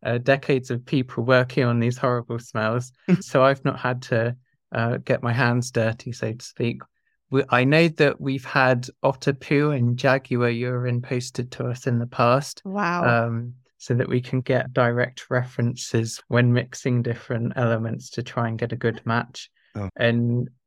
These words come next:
Speaker 1: sometimes it will just be about reading. So if it's a historical smell, the smell of a Viking hut, for example, then we'll probably be in touch with a historian who knows about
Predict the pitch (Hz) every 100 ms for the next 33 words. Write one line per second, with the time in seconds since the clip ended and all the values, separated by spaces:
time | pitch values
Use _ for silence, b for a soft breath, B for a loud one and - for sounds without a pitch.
0 | _ - 175 156 160 135 135 135 135 127
1 | 131 123 123 117 - 127 139 139 139 139
2 | 139 127 123 - - 131 123 123 - 131
3 | 123 - 123 120 123 113 - 117 117 110
4 | 120 117 - 120 117 110 110 107 113 110
5 | 107 107 104 107 - _ - 117 - -
6 | - 113 110 - 110 110 120 110 117 _
7 | _ _ _ - 110 107 117 120 - 123
8 | 123 113 113 110 117 110 113 117 - -
9 | 117 107 107 107 - - - 110 107 107
10 | 107 120 110 107 113 _ _ _ - 110
11 | 113 120 113 110